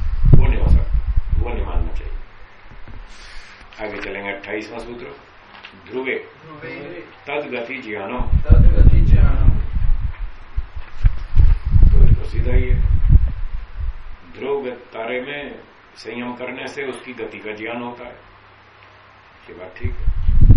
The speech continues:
Speaker 1: वैसे कहते हैं, ध्रुव तारा जो है वो अपने स्थान पे स्थिर रहता है, इसीलिए उसका नाम ध्रुव है। ध्रुव का अर्थ है स्थिर। तो परंतु महर्षि दयानंद जी ने लिखा है सत्यार्थ प्रकाश में कि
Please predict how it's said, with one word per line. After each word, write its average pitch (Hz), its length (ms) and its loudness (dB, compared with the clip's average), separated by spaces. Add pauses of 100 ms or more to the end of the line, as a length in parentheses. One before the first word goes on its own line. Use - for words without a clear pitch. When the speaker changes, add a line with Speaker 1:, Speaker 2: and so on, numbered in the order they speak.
(1300)
Speaker 1:
वैसे 107 200 -4
कहते 127 260 -6
हैं, 123 200 -12
ध्रुव 123 140 -8
तारा 123 320 -6
जो 120 100 -8
है 120 140 4
वो - 180 -2
अपने - 220 4
स्थान - 360 -2
पे 196 80 -8
स्थिर 151 260 -10
रहता - 280 -12
है, - 160 -20 (1700)
इसीलिए 135 280 -14
उसका 123 200 -14
नाम 127 220 -12
ध्रुव 135 200 -10
है। 117 120 -14
ध्रुव 117 280 -16
का 120 160 -14
अर्थ 117 140 -14
है 131 60 -16
स्थिर। - 380 -12 (1400)
तो 110 60 -14 (1040)
परंतु 127 320 -12
महर्षि 110 300 -12
दयानंद 123 300 -6
जी 123 80 -10
ने 123 120 -10
लिखा 110 220 -12
है 113 140 -2
सत्यार्थ - 440 -2
प्रकाश - 400 -2
में - 220 -10 (1700)
कि 156 200 -4